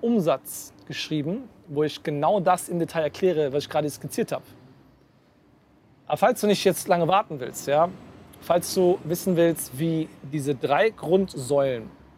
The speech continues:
konkret für dich aussehen könnten, falls du nicht mehr selber herumexperimentieren willst oder herumeiern willst oder dir nicht mehr seit, wie seit,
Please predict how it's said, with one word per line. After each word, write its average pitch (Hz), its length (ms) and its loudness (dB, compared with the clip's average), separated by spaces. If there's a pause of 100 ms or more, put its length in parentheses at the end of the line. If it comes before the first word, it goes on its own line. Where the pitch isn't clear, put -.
(460)
konkret 180 380 2
für 165 120 0
dich 143 260 -2 (180)
aussehen 170 640 2
könnten, 214 480 -2 (1300)
falls 175 200 2
du 202 60 4
nicht 175 80 2
mehr 170 100 4
selber 180 220 6
herumexperimentieren 175 1080 2
willst 170 280 2
oder 135 120 0
herumeiern 165 640 2
willst 165 360 2
oder 143 120 -4
dir 143 120 -4
nicht 160 140 -6
mehr 170 80 0
seit, 139 180 0
wie 165 100 -2
seit, 147 180 0